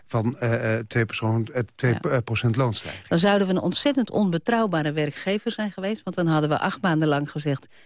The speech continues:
Speaker 2: dit is ons bod. En de bonden hebben acht maanden lang gezegd,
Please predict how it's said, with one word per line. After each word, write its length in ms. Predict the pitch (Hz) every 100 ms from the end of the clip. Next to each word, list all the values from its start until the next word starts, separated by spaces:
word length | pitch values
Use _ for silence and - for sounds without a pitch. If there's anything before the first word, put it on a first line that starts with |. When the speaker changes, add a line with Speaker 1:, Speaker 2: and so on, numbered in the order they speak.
| -
Speaker 2:
dit 220 | 165 214
is 140 | 185 165
ons 160 | 147
bod. 400 | 160 233 294 - -
En 200 | 175 160
de 140 | 156
bonden 340 | 156 208 170 151
hebben 260 | 143 147
acht 200 | - 185
maanden 260 | 170 143 139
lang 240 | 135 135
gezegd, 380 | 143 139 127 -